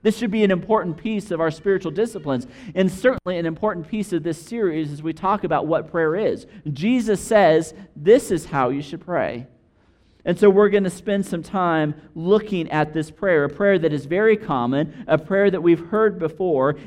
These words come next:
and maybe it's become too familiar. Maybe we don't really understand what the prayer is about because it's just too familiar and it's just noise.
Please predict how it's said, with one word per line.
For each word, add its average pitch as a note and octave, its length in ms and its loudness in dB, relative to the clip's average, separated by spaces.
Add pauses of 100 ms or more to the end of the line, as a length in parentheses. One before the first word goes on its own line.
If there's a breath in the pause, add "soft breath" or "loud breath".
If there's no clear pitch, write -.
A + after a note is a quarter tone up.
and E3 180 -2
maybe F#3+ 300 4
it's E3 100 -8
become D#3+ 380 -6
too D#3 200 -4
familiar. G#2 540 -8 (1160)
Maybe F#3+ 240 4
we G#3 180 2
don't F#3+ 260 2
really F3+ 280 2
understand E3 1040 -6 (140 loud breath)
what E3 240 0
the D3+ 80 -8
prayer D#3+ 340 2
is C#3 100 0
about C3+ 460 -2
because C#3+ 320 -4
it's D3 260 -6
just - 440 -10
too D3+ 340 -2
familiar A#2+ 600 -6
and B2+ 200 -6
it's B2 120 -6
just C3 440 -6
noise. G2+ 680 -10